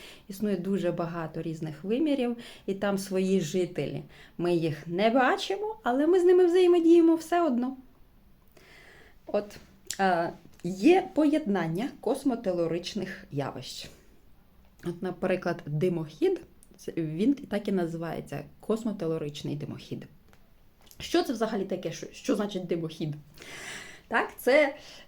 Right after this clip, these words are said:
така труба з воронкою. З воронкою. Вона отак, напевно, та? Іде. О, ось так.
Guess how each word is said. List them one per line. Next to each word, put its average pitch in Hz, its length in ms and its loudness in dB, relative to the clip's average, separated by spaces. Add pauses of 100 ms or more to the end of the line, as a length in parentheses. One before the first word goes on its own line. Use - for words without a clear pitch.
(120)
така 233 600 6 (1120)
труба 226 640 2
з 180 180 -6
воронкою. 202 1080 4 (840)
З 156 140 -6
воронкою. 170 500 -2
Вона 160 100 -4 (340)
отак, 185 360 -10
напевно, - 500 -14
та? 240 120 -10 (760)
Іде. 147 280 -14 (760)
О, 151 60 -12 (520)
ось - 200 -20
так. 190 220 -16